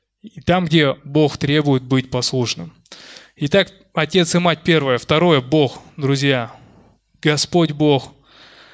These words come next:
является вторым нашим наставником. Мы говорили об этом многом. Вкратце скажу. Денис в прошлое воскресенье проповедовал. Если у вас нет времени с Богом, тихого времени, где вы и Бог,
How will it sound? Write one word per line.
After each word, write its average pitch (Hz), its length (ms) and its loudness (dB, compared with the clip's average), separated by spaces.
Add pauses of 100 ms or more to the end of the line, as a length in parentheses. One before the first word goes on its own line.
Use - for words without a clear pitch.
(1120)
является 156 480 2
вторым 147 340 0
нашим 131 300 -2
наставником. 123 640 -2
Мы 135 80 -4
говорили 156 320 0
об 151 140 0
этом 147 220 0
многом. 151 320 -2
Вкратце 147 380 0
скажу. 123 300 -2
Денис 143 280 -2
в - 40 -16
прошлое 151 320 0
воскресенье 135 500 -2
проповедовал. 120 480 -2
Если 135 160 -2
у 151 40 2
вас 143 180 -2
нет 165 200 -2
времени 139 440 0
с 123 100 -4
Богом, 147 420 0
тихого 143 440 -2
времени, 139 400 -2
где 123 220 -2
вы 131 200 0
и 127 40 -2
Бог, 143 360 0